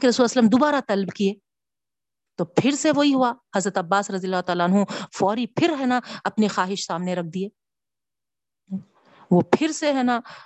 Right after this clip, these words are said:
آ، روک لیے۔ تیسری مرتبہ پھر اللہ کے رسول صلی اللہ علیہ وسلم طلب کیے،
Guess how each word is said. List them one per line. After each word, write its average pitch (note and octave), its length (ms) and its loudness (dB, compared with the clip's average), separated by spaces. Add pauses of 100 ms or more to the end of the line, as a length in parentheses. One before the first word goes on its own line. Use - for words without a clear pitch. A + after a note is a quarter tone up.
(140)
آ، E3+ 920 0
روک A3 220 0
لیے۔ G#3 200 -8 (1300)
تیسری E4+ 400 4
مرتبہ F#3 540 0 (1040)
پھر C4 140 -4
اللہ G3 200 -4 (100)
کے E3+ 80 -4
رسول F3 200 -4
صلی F3 160 -2
اللہ F3+ 100 -2
علیہ D#3+ 100 0
وسلم - 320 -12
طلب F#3+ 340 -2
کیے، C4+ 220 0